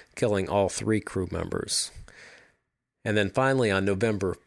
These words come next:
fourth, two thousand nine, a flight instructor and a pilot lost control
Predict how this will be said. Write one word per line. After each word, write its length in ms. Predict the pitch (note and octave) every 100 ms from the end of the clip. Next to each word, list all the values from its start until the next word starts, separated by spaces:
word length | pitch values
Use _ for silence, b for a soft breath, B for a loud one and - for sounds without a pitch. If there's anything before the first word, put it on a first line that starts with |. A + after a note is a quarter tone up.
| -
fourth, 380 | D#3+ D3 A2+
two 180 | - B2
thousand 440 | G#2 G#2 F2+ - F#2+
nine, 320 | A#2+ B2+ A2+
a 80 | -
flight 380 | - A2+ B2+ C#3
instructor 680 | B2 - A#2 A2 - A2
and 220 | A2 - F#2+
a 40 |
pilot 520 | - - B2+ A#2 G#2+
lost 400 | G2+ G#2 B2+ B2
control 640 | - A#2 - G#2+ F#2+ F#2+